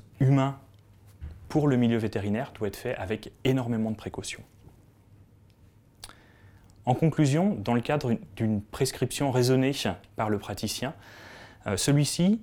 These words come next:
doit connaître un certain nombre d'intérêts et de limites des données de sensibilité qui sont fournies par l'antibiogramme et les valeurs prédictives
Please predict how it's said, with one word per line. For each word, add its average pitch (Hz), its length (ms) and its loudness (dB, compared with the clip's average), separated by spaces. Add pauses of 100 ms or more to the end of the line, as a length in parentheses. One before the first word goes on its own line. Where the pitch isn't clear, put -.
doit 113 180 2
connaître 139 380 -2
un 113 40 -4
certain - 320 -4
nombre 127 440 -2 (180)
d'intérêts 127 520 0
et 120 40 0
de 104 100 0
limites 120 460 2 (420)
des 110 80 0
données 110 320 4 (140)
de 101 140 -2
sensibilité 110 680 -2
qui - 120 -14
sont 98 120 -8
fournies 110 560 -2 (360)
par 101 140 -2
l'antibiogramme 104 720 -2 (1000)
et 175 280 6 (120)
les 113 100 2
valeurs 117 340 2
prédictives 123 760 -2